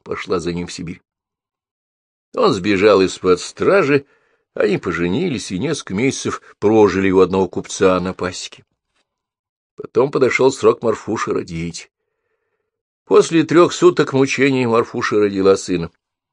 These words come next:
Морей сам принимал ребенка. Позвать повитуху было неоткуда. Пасека одиноко лежала в лесах, занесенных глубокими снегами.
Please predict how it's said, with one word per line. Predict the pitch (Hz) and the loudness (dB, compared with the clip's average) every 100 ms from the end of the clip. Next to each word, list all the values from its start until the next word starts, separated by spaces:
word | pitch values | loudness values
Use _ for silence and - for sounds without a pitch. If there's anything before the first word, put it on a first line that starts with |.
| _ _ | _ _
Морей | - 92 101 | 0 2 2
сам | 95 - 107 95 | -2 0 2 2
принимал | 92 90 92 92 90 | -2 -4 -2 0 0
ребенка. | 87 87 101 - _ _ _ _ _ _ _ | 0 -6 -8 -16 _ _ _ _ _ _ _
Позвать | - 101 90 110 107 | -6 -2 2 2 2
повитуху | 107 98 90 107 87 | -4 -4 -4 -6 -8
было | 98 98 - - | -2 0 -2 -8
неоткуда. | 73 92 107 101 - 92 - _ _ _ _ _ _ | -4 0 0 0 -8 -10 -14 _ _ _ _ _ _
Пасека | 101 143 170 - 156 151 143 - | 0 2 2 0 -4 -2 -2 -2
одиноко | - - - 92 - | -10 -6 -4 -4 -6
лежала | 82 80 67 | -6 -2 -2
в | 90 | -2
лесах, | 80 - 95 107 85 | -6 -4 0 0 -2
занесенных | 80 - - 107 90 - - - - | -14 -10 -6 -4 -6 -10 -20 -20 -10
глубокими | 87 87 92 95 | -4 -4 -4 -8
снегами. | 82 - 85 98 92 85 | -8 -8 0 0 0 -6